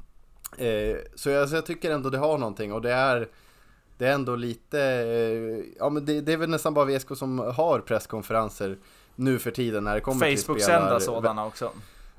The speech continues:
Speaker 1: Dessutom.
Speaker 2: Mm.
Speaker 1: Eh, så jag kan ändå, ja, eh, jag tycker det har någonting. Jag, jag tycker om, <laughs> om presskonferenserna, och jag tycker om den här lite förväntan som man får n-, när det deklareras att det ska vara en presskonferens.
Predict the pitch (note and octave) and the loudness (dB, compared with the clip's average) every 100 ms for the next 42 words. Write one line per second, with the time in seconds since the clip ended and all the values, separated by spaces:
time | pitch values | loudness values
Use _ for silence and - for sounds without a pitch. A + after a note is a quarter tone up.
0 | - - C3 C#3+ - C#3+ - C3 A2+ A#2+ | -16 -8 4 4 4 0 4 4 4 -10
1 | - B2 A#2 A2+ A2+ C3+ B2+ - D3+ C#3+ | 0 6 8 6 4 2 0 -2 0 2
2 | C3+ C3+ C3 A#2+ G#2+ D2 - A#2 G#2+ F#2 | 2 4 4 2 -4 -16 -2 2 2 -2
3 | - - D3 - C3 - D#3 F#3 E3+ D3 | -12 -6 -4 -4 -12 -6 2 4 4 0
4 | B2+ B2 A#2+ C3 B2+ G#2 G2+ G2+ A2+ A#2 | -2 2 4 4 2 -2 -4 -2 -2 0
5 | B2+ B2+ B2 B2 A#2 A2+ A2+ G#2+ G#2 A#2+ | 0 -2 -4 0 0 0 -4 -6 -8 -2
6 | D#3+ D3 A#2+ - G#2+ - A2 A2+ A2+ G#2 | 2 2 2 -2 -4 -4 -6 -2 -4 -2
7 | G#2 G2+ A2 G2+ A#2+ B2 B2+ B2 A#2 G#2+ | -4 0 0 -2 -6 -2 0 0 0 -4
8 | G#2 G#2 G2 F#2 - A2+ G#2 G2+ A#2+ B2 | 0 0 0 -4 -10 -8 -8 -4 4 6
9 | C3 A2 - G2+ G2 F#2 - G#2 G2+ A#2 | 6 2 -2 -2 0 -6 -6 -4 -4 -2
10 | A2 F#2+ F2+ E2 A#2+ - C3+ B2 A#2 B2+ | -2 -2 -4 -4 -4 -2 2 4 4 0
11 | A#2 B2+ B2+ B2 G#2+ G#2+ G#2+ G2+ A#2 B2 | 0 -2 0 0 -2 -6 -10 -6 -2 0
12 | A2 G2 G2 F#2+ G#2 F#2+ G#2+ F#2+ G#2 F#2+ | 2 0 -2 -6 -8 -8 -10 -4 -4 -4
13 | - | -8